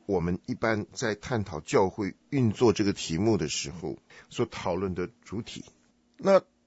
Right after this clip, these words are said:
这又怎么样呢？尽管这些事情都是在新约圣经写成之后才发生的事情，却并不表示这样的探讨呢，是离开圣经的探讨。相反的，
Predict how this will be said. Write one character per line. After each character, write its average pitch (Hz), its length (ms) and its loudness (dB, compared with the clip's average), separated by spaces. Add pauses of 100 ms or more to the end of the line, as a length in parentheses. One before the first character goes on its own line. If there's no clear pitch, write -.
(160)
这 269 140 -4
又 226 120 -2
怎 - 140 -4
么 80 80 -4
样 165 220 6
呢？ 147 140 0 (380)
尽 214 380 2
管 82 260 2
这 104 100 -6
些 107 80 -2
事 120 140 -8
情 110 160 -2
都 135 140 -2
是 131 80 -8
在 123 140 4
新 170 340 -2
约 165 200 2
圣 143 320 -4
经 - 280 -6 (100)
写 - 340 -6
成 127 360 0
之 262 140 4
后 392 340 4 (340)
才 110 140 -6
发 - 380 -2
生 165 200 4
的 131 80 0
事 107 220 -4
情， - 220 -12 (360)
却 220 120 -2
并 240 260 0
不 196 100 6
表 - 220 4
示 123 280 -4
这 175 340 2
样 131 280 4
的 104 120 0
探 110 400 2
讨 - 240 -6
呢， 64 180 -6 (500)
是 147 120 -2
离 127 180 4
开 160 220 0
圣 127 220 2
经 110 140 0
的 104 100 4
探 95 220 -2
讨。 85 140 0
相 226 300 4
反 85 220 0
的， 92 140 -4